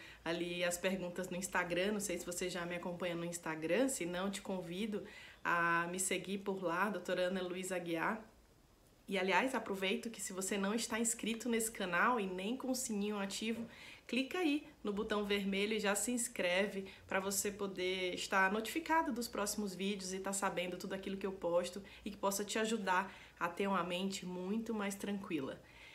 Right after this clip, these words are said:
E quem já me conhece sabe que eu acredito muito que informação ajuda a curar, né? E saber sobre o que acontece com o seu corpo te ajuda a curar,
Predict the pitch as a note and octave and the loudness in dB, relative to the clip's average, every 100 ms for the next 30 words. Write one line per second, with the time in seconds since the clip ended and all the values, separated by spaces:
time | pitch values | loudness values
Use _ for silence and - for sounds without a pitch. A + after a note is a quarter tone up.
0 | - - C4+ D4+ E4+ F4 F4 F#4+ D#4+ E4 | -20 0 4 4 4 2 4 6 4 4
1 | D4 C#4+ - - D4 G3+ G#3 G#3+ G3+ G#3 | 4 4 4 6 8 6 4 0 0 2
2 | A3 G#3+ A#3+ C#4 B3+ B3+ C4+ D4 D4 D#4+ | 2 2 2 4 6 6 6 6 2 -2
3 | - - C4 C#4 - C4+ C4+ C#4 - B3+ | -4 -2 2 4 4 6 6 4 4 4
4 | A#3+ A#3 A3+ A3 A3 A#3+ G#3 C#3+ - - | 4 2 2 0 0 0 0 0 -4 -12
5 | - - - - - - G3 - G3+ F#3 | -20 -20 -12 -10 -8 0 4 8 8 8
6 | G3+ C4 - - G#3 G3+ G3 F#3+ F#3+ F#3+ | 6 6 2 0 0 0 0 -2 -2 -2
7 | F3 - F#3+ - F#3 - G3 G3 - - | -2 -2 -4 -4 -6 -4 -4 -4 -10 -20
8 | - - D#4+ C4 G3 F3 - E3+ D3 - | -20 -2 2 2 0 -6 -4 -4 -4 -8